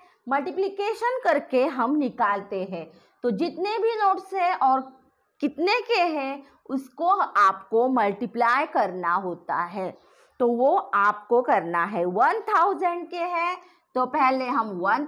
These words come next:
थाउजेंड लिखते हैं, वन थाउजेंड into कितने के हैं, ट्वेंटी के हैं, तो कितना होता है हम देखते हैं। तो बच्चों, पहले से हम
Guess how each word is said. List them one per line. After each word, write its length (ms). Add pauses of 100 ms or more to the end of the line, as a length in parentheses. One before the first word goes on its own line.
थाउजेंड 500
लिखते 500
हैं, 260 (440)
वन 460 (120)
थाउजेंड 1120 (320)
into 840 (280)
कितने 420
के 240
हैं, 280
ट्वेंटी 540
के 260
हैं, 240 (420)
तो 140 (160)
कितना 320
होता 400
है 240
हम 240
देखते 440
हैं। 220 (640)
तो 80 (480)
बच्चों, 480 (600)
पहले 380
से 200
हम 360